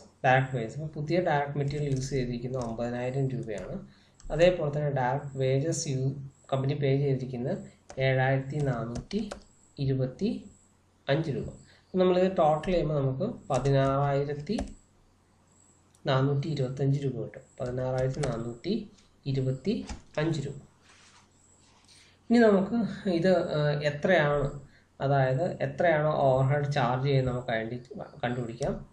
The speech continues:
Overhead chargeable എന്ന് പറയുന്നത്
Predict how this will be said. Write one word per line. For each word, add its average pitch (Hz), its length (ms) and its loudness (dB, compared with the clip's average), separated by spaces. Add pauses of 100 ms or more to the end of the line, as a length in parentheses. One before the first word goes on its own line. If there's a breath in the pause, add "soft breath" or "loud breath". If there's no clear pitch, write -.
(360)
Overhead 135 500 4 (360)
chargeable 110 500 -2 (2000)
എന്ന് 160 200 2
പറയുന്നത് 120 580 0